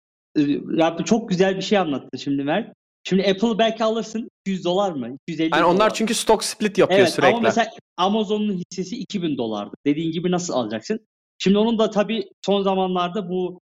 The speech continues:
Speaker 1: e, broker, e, yani, e, hisse almanı sağlayan şirketler var, brokerage. Mesela
Speaker 2: Hı hı.
Speaker 1: bunlar fractional share dedikleri bir şey çıkarttılar.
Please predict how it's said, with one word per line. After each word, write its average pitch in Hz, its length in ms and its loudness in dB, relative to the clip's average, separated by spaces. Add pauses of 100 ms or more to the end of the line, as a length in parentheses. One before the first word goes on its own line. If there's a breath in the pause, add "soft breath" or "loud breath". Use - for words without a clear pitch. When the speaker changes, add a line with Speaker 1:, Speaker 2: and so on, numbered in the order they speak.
(300)
Speaker 1:
e, 123 180 -8
broker, 165 480 0 (420)
e, 135 60 -6
yani, 131 600 -2
e, 127 300 0
hisse 160 480 -6
almanı 151 420 -2
sağlayan 147 460 -2
şirketler 147 540 -2
var, 117 240 -6
brokerage. 147 600 0 (500)
Mesela 180 160 2
Speaker 2:
Hı 180 40 -4
hı. 180 60 0
Speaker 1:
bunlar 202 200 2 (120)
fractional 185 500 0
share 185 360 0
dedikleri 170 460 -6
bir 165 40 -8
şey 170 180 -2
çıkarttılar. 180 500 -6